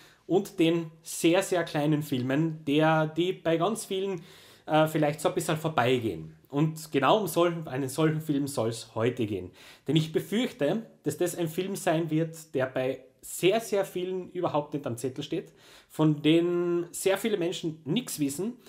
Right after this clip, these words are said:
was sich ja auch im Moment in Hollywood so ein bisschen zeigt. Denn wir befinden uns mitten in der Award-Season und der Film geht komplett unter und ich find's ein Skandal, dass es so ist.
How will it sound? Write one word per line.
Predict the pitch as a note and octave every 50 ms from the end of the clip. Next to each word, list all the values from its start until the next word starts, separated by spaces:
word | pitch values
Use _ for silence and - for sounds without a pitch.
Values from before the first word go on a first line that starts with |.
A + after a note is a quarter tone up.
| - - - - - _ _ _ _
was | - E3 - -
sich | G#3 F3+ D#3
ja | - D3 A#2+ -
auch | C#3 F3 F#3+ -
im | - D3+ D3
Moment | C#3 B2 B2 A#2+ D3 G3 G3+ - - - - -
in | D#3+ E3 D3+
Hollywood | - D#3 D#3+ E3 D3 B2 A2+ A2
so | - - A2
ein | -
bisschen | - A2+ - - G#2+ G2+
zeigt. | - - G#2 G#2+ G#2 -
Denn | C3 B2
wir | D3 D3
befinden | D3+ D#3+ D#3+ F#3+ G3+ G#3+ E3+ F#3+
uns | F#3 D#3+ - -
mitten | D#3 A3 - - G#3 G#3 G#3+
in | G#3 - D#3+
der | D#3 C#3+ A2+
Award-Season | B2 C3 C3 C#3 D#3+ F#3+ - - - D3+ C#3 D3+ - F3+ E3+ E3+
und | - C#3+ C3 - - - -
der | C3+ D3+ E3+
Film | - E3+ E3 F#3 F#3 F3+
geht | D#3 C3+ C3 -
komplett | - - B2 A#2+ C#3+ D#3+ - - -
unter | D#3 D#3 D#3 D#3 D3 A#2+
und | A#2+ A#2 A#2
ich | B2 -
find's | - C#3+ D#3 D#3 D#3+ - - -
ein | - A2+ A#2+ A#2+ B2 A#2+ - - _ -
Skandal, | - - - D3 C3 A2+ - - - - _ _ _ _
dass | - F2+ -
es | - G2+
so | - C#3 A#2+
ist. | G2 - - - - -